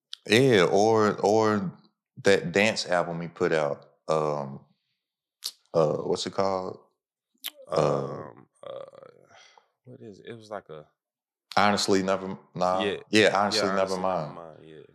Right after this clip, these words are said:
Speaker 1: A lot of people didn't like that. But it's like Drake's established himself as doing so many different things. You like, "All right, when it,
Speaker 2: When the next
Speaker 1: he
Speaker 2: one
Speaker 1: gonna
Speaker 2: come,
Speaker 1: come around to that
Speaker 2: mm-hmm.
Speaker 1: stuff that I like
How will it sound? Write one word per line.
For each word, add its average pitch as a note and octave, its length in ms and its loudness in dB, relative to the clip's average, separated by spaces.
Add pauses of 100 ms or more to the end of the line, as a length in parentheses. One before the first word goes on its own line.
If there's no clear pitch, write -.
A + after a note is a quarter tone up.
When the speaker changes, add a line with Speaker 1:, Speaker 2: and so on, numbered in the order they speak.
(800)
Speaker 1:
A F2 60 4
lot A#2 240 2
of A#2 60 -8
people F#2+ 200 2
didn't E2+ 220 -2
like D#2 300 -6
that. C#2+ 220 -8 (1500)
But F2+ 140 2
it's F2 120 0
like F2 200 2
Drake's F2+ 280 -2
established F#2 500 -2
himself E2 420 -4
as D#2+ 60 -10
doing E2+ 280 -6
so F2 180 -2
many E2+ 260 -8
different D#2+ 340 -6
things. F#2 340 -2
You E2+ 80 -8
like, D2+ 260 -4
"All D#2+ 200 2
right, D2 140 -4
when D2 140 -10
it, D#2+ 200 -8 (640)
Speaker 2:
When F#2 120 -14
the E2 80 -14
next G2+ 240 -6
Speaker 1:
he A2 60 0
Speaker 2:
one B2 80 4 (120)
Speaker 1:
gonna F2 40 -6
Speaker 2:
come, F#2 180 -2
Speaker 1:
come F2 60 -6
around F2 240 0
to E2+ 120 0
that D#2 60 2
Speaker 2:
mm-hmm. D#2 60 0
Speaker 1:
stuff - 300 0
that D2 120 0
I D2+ 120 2
like C#2+ 340 -6